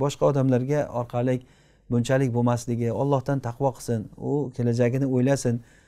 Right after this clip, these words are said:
Bunaqangi qilib turib, rashk qilib turib, ayol kishilarga rashkidan bo'ladi. Ko'pincha o'g'lini shu ayoldan rashk qiladi. Agar bunchalik bo'layotgan bo'lsa, bir eplab, yaxshilik bilan chiqib ketib, bir ijarada, boshqa xonadonda, alohida bir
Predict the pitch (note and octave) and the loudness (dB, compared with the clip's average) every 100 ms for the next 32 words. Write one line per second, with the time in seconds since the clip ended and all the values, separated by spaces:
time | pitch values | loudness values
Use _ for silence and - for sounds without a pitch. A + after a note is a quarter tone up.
0 | _ _ B2 C3 C#3+ C#3+ C3+ - - C3 | _ _ 0 0 2 0 -2 -6 -4 0
1 | C3 D3+ - D3+ C#3+ E3 F#3 C#3+ E3+ D#3+ | 2 0 0 -4 -2 -2 -2 0 0 -2
2 | - E3 D#3 D3 C#3+ - D3+ C#3 C3 A#2 | -2 -2 0 0 0 0 0 2 4 2
3 | A#2 B2+ C3+ C3+ C3+ C#3+ C#3 D3+ F3+ F3 | 0 -2 -2 -2 0 0 2 2 0 -2
4 | B2+ B2+ C3+ D3 B2 A#2+ G2+ F#2 F#2 - | -2 -2 -2 -2 -2 -4 -6 -6 -8 -20
5 | _ _ _ _ _ _ - D#3+ D#3+ F3 | _ _ _ _ _ _ 4 6 6 6
6 | F3+ E3+ D#3+ D#3 D3 D#3+ D3+ D3 - A3 | 6 6 4 2 2 2 2 2 2 0
7 | E3 E3 D3 C#3 D3+ D3 C#3+ B2 D3 C3 | 0 -2 -2 2 2 4 2 2 0 2
8 | C3 F#3 G3+ - _ _ _ _ _ _ | 4 2 0 -10 _ _ _ _ _ _
9 | _ _ - - - D#3 F#3 D#3 D3 C#3 | _ _ -16 -16 -2 2 2 2 2 2
10 | C3+ C3+ C#3 D#3 C#3+ C3 C#3+ C3+ C3 B2 | 2 2 2 2 2 -2 -4 -4 -4 -2
11 | B2 C#3+ - B2+ C3 B2 C#3 C3+ B2+ | -4 -4 -2 -2 0 0 0 0 -2